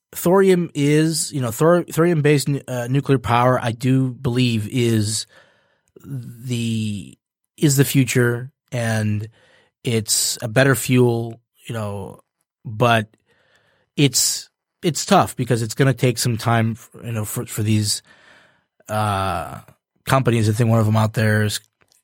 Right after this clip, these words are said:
is called, uh, I forgot the name of it, excuse me, but, uh, these, these, these individuals right now are trying to design these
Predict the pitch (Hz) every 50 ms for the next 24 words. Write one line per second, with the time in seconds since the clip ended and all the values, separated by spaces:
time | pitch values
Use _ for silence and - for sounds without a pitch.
0 | _ - - 110 - - - 117 110 107 107 104 104 98 101 104 101 98 95 98
1 | 98 90 90 - - - - - _ _ _ _ _ _ _ _ _ - _ _
2 | _ _ _ _ _ _ _ _ _ _ _ - - - - 123 123 123 110 110
3 | 113 117 117 110 98 98 90 - - - 113 110 104 104 110 107 113 107 - -
4 | - - - - - - - - - - 135 135 139 143 139 135 127 127 135 143
5 | 135 127 117 - - - 147 131 123 110 123 123 120 113 127 147 131 131 127 123
6 | 113 104 107 113 113 110 113 113 110 110 110 104 - 110 113 107 - - 131 127
7 | 127 127 120 117 110 110 107 104 110 107 107 104 104 104 104 104 101 101 98 107
8 | 113 117 107 107 104 104 101 101 110 107 - - -